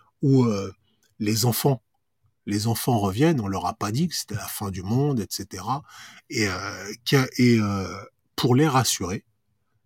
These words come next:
la personne qui va mieux rassurer les enfants, ça va pas être leur mère, parce que leur mère, elle est désemparée et triste. Ça va être, euh, Kirsten Dunst, ça va être, euh, Justine,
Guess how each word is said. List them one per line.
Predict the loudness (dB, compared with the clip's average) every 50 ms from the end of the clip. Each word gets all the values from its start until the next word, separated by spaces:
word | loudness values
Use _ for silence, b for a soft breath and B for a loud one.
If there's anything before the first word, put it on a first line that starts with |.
| _ _ _ -10
la | -8 -8 -6
personne | -4 -4 -2 0 2 2 2 2 0 0 -4 _ _ _ -18
qui | -12 -8 -8
va | -6 -6
mieux | -4 -4 -2 -2 -2
rassurer | -2 -2 -4 -4 -4 -6 -6 -6 -4
les | -4 -4 -4 -4
enfants, | -10 -10 -10 -10 -10
ça | -10 -12 -12 -10
va | -10 -10
pas | -8 -8 -8
être | -8 -8 -10
leur | -10 -8 -6 -4
mère, | -4 -4 -4 -6 -10
parce | -12 -12 -12 -10
que | -10
leur | -12 -14 -12 -10 -8
mère, | -8 -8 -8 -10 -14
elle | -16
est | -18 -18 -18 -18 -14
désemparée | -12 -10 -8 -8 -10 -10 _ -14 -14 -14 -14 -16 -16 -14
et | -12 -12 -12
triste. | -12 -12 -8 -8 -6 -4 -6 -8 -8 -8 B -18 B B B B B B B B
Ça | B -2 2 2 2 4
va | 4 4 4
être, | 2 2 2 2
euh, | 4 4 4 2 0 -2 -6 _ _ _ _ _ _ _ -4
Kirsten | -2 -2 0 0 0 0 2 2 2 4
Dunst, | 4 4 6 6 6 4 0 -8
ça | -8 -10 -8 -8 -4
va | -2 -4
être, | -4 -2 -2 -4
euh, | -2 -2
Justine, | -2 -2 2 2 2 6 10 10 10 10 10